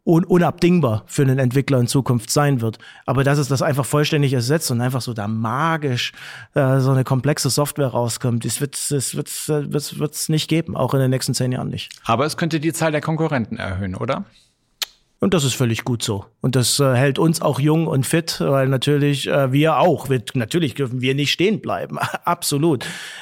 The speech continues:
Speaker 1: Äh, deswegen nehmen wir das Thema ja auch so ernst, weil uns natürlich völlig klar ist, ich nenne das ja bewusst auch A-I-Native Software Architecture, weil K I als neues, sag ich mal, Computing-Paradigma,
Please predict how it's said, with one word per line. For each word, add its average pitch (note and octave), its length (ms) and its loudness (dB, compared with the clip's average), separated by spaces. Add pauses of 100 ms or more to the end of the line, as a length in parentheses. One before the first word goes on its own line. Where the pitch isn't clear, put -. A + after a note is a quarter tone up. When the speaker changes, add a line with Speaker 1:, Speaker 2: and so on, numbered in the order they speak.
Speaker 1:
Äh, C#3 200 0
deswegen C#3+ 300 2
nehmen D#3 160 4
wir D3 100 2
das C3 160 0
Thema D3 240 2
ja C3 160 2
auch C3 200 0
so C#3 100 0
ernst, D3+ 500 2
weil C3+ 240 2
uns D3 300 0
natürlich C3 320 -4
völlig C3 300 -2
klar D3 260 0
ist, C3 160 -2
ich B2 100 -4
nenne C#3 140 0
das C3 140 0
ja C3 100 0
bewusst C3 400 0
auch C3 180 -2
A-I-Native C3 840 0 (160)
Software - 480 -2
Architecture, B2+ 640 0
weil C3 160 2
K C3+ 240 -2
I E3 300 2 (340)
als C#3 220 0
neues, D3 520 2 (680)
sag - 160 -2
ich C3+ 80 0
mal, C#3 100 0
Computing-Paradigma, C3+ 1600 0